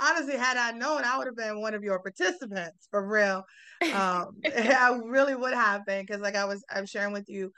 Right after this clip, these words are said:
Speaker 1: uh, once before, I've literally been natural almost my entire life.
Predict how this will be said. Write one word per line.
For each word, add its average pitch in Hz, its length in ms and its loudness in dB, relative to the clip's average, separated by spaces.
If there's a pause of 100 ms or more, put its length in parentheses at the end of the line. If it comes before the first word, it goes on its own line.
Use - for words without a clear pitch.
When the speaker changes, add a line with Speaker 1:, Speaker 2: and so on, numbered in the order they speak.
(320)
Speaker 1:
uh, 214 160 0
once 196 220 0
before, 196 340 -2
I've 190 320 -2
literally 196 460 -4
been 190 180 -4
natural 185 360 -4
almost 190 480 -6
my 180 140 -4
entire 185 480 -4
life. 185 400 -2